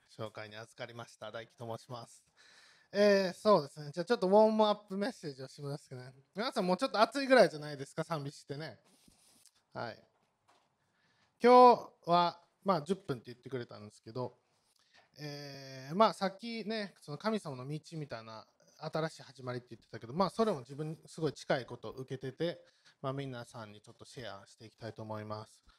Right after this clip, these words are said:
まあ、よかったらね、ちょっといい、いいなと思ったら書いといてくださいね。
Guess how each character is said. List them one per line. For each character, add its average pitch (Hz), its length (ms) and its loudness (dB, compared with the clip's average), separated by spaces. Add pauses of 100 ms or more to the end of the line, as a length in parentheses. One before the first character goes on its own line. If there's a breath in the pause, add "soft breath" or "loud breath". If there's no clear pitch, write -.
(100)
ま 175 60 -4
あ、 - 20 4
よ 208 80 4
か 202 80 8
っ - 120 -2
た 123 100 -4
ら 120 60 -10
ね、 123 120 -16
ち - 80 -10
ょ 151 40 -2
っ - 60 -18
と 107 200 -4 (240)
い 156 120 -8
い、 156 60 -12 (260)
い 165 100 -6
い - 20 0
な 196 160 2
と 196 140 -2
思 135 80 -6
っ - 60 -12
た 113 100 -14
ら 110 120 -10
書 131 80 -14
い 123 60 -8
と 127 100 -10
い 120 60 -8
て - 80 -20
く - 80 -16
だ 120 100 -8
さ - 160 -20
い 98 60 -20
ね。 107 160 -18